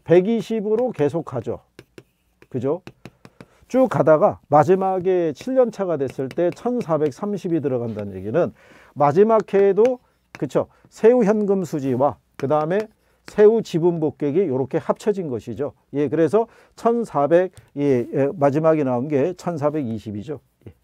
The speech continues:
요렇게. 예. 그러니까 여기서는 백이십을, 이 천사백이십으로 계산하시면 안 되고 백이십을 공제한 천삼백 있죠. 그래서 저희가 이거 풀 때 뭐라고 말씀드렸냐면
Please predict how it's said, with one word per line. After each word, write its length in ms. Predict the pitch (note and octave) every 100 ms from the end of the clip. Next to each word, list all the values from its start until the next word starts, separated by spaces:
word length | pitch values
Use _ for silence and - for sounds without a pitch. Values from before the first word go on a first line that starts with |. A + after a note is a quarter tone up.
| _ _ _ - _ _ _ _ _ _
요렇게. 540 | C#3+ B2+ - G#2+ E3+ A#3 -
예. 120 | A#2+ - _ _ _ -
그러니까 280 | G#3 B3
여기서는 540 | F#3 E3+ E3+ E3 A#3 F#3 _ -
백이십을, 840 | - D#3+ A#3 F3+ G#3+ G#3+ G3+ F#3+ E3+
이 120 | D3+
천사백이십으로 1000 | D3+ A#3+ B3+ G#3+ G#3+ F#3 E3+ D#3 D#3+ E3 D3+
계산하시면 640 | C3+ C3+ C#3 B2 E3 G3
안 100 | A2
되고 360 | A#2 A#2+ F3 - _ _
백이십을 560 | E3 F3 G#3+ A3 G#3+ G3+
공제한 680 | C#3 D3 C#3+ F#3 A#2+ F#3+ A#3 _ _
천삼백 680 | - A3 A3 - A3+ G3 C#3
있죠. 260 | A2+ - E3+ - _ _
그래서 220 | F#3 C4
저희가 400 | A3 F3+ F#3 A#3+
이거 200 | F#3+ F3+
풀 200 | E3+ F#3+
때 120 | F3+ A3
뭐라고 280 | C#3+ D3 D3
말씀드렸냐면 800 | C3+ A#2+ C3 A#2 A2 A2 D3+